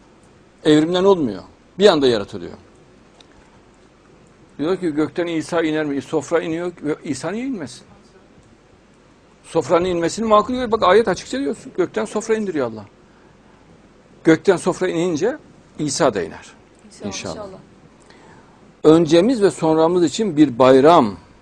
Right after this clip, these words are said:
Speaker 1: Öncesi ne? Önceki devir. Sonraki ne? İşte şu anki devir inşallah.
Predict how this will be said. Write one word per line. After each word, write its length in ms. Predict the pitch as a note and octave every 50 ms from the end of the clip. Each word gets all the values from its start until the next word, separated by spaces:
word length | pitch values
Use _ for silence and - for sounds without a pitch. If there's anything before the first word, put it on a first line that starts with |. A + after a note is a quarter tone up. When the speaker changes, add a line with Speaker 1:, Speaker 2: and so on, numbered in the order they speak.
| _ _ _ _ _ _ _ _ _ _ _ _ _ _ _ _ - - - _ _ _ _ _ _ _ _ _ _ _ _ _ _ -
Speaker 1:
Öncesi 520 | B2+ B2+ C3 B2 B2 C3 B2 - - C3
ne? 180 | A#2 C3 G3+ C#4 - _ _ _ _ _ - _ _ _ _ _ _ _ _ _ _ _ _ _ _ - - _ _ _ _ _ _ _ _ -
Önceki 380 | D#3+ D3 C#3 C#3 C#3 C#3 D3 A2+
devir. 380 | G#2 F#2 E2+ D#2 - - - _ _ _ _ _ _ _ _ _ _ _ _
Sonraki 540 | - - - A#2+ B2 C3+ C#3 C3 C3 - C#3+
ne? 180 | C3+ E3 A3+ A#3 - _ _ _ _ _ _ _ _ _ _ - - _ _ _ -
İşte 320 | - - - - A#2 A2 - _ -
şu 280 | - - - D3 -
anki 300 | E2+ F2 E2+ - - -
devir 320 | - F2 F#2 - - - _ - -
inşallah. 540 | - - - F2 C#2+ C2 - - - -